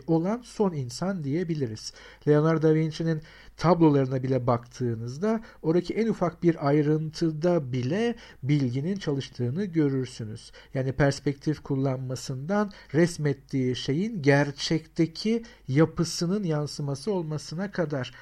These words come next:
anatomi bilgisinden tutun mühendislik uygulamalarına kadar. Ama tabii, e, ondan sonra tarih biraz değişti. Özellikle modern bilimsel devrimden sonra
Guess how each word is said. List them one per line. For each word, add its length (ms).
anatomi 480
bilgisinden 760
tutun 420
mühendislik 580
uygulamalarına 880
kadar. 500
Ama 260
tabii, 800
e, 40
ondan 400
sonra 360
tarih 460
biraz 400
değişti. 540
Özellikle 800
modern 420
bilimsel 580
devrimden 720
sonra 560